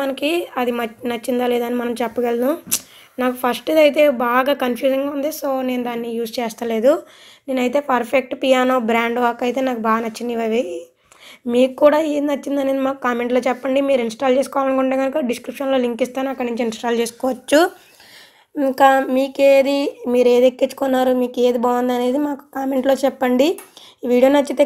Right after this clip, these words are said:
ఖచ్చితంగా లైక్ చేయండి ఫ్రెండ్స్. లైక్ చేయండి, మీ friends and family మెంబర్స్కి షేర్ చేయండి. మరిన్ని tech and learning computer వీడియోస్ కావాలనుకుంటే ఎంవీఆర్ తెలుగు టెక్ YouTube ఛానల్ సబ్స్క్రైబ్ చేయండి. ఫ్రెండ్స్, ఓకే ఫ్రెండ్స్, thanks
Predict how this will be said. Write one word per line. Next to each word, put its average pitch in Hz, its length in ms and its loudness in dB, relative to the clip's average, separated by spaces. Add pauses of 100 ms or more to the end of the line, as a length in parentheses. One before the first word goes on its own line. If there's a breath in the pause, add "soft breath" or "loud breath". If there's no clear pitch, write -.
ఖచ్చితంగా 269 480 2
లైక్ 233 300 2
చేయండి 254 260 2
ఫ్రెండ్స్. 254 240 -2 (100)
లైక్ 247 200 -2 (120)
చేయండి, 269 340 2
మీ 262 120 2
friends 240 300 -2
and 254 100 -4
family 262 300 2
మెంబర్స్కి 254 400 -2
షేర్ 254 260 2
చేయండి. 247 320 0 (520 loud breath)
మరిన్ని 254 420 4 (520 soft breath)
tech 233 360 -4
and 269 160 0 (400)
learning 240 340 2
computer 247 420 2
వీడియోస్ 247 380 2
కావాలనుకుంటే 233 520 0 (480 loud breath)
ఎంవీఆర్ 262 380 6
తెలుగు 254 220 6
టెక్ 247 160 -4
YouTube 247 260 0
ఛానల్ 240 300 -2
సబ్స్క్రైబ్ 233 400 -6
చేయండి. 214 220 -2 (360 loud breath)
ఫ్రెండ్స్, 294 280 -2 (100)
ఓకే 277 180 2
ఫ్రెండ్స్, 269 300 0
thanks 247 180 0